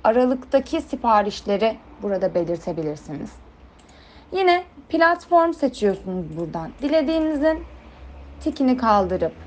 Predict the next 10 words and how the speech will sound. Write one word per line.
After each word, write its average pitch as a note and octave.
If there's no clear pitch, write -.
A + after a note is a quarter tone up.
dilediğinizde A#3
tik D4
ekleyebilirsiniz. A3
Ödeme F4
yöntemi D#4
seçebilirsiniz. G3+
Kapıda C#4
ödemeyle B3+
olanlar F#3
sadece E3+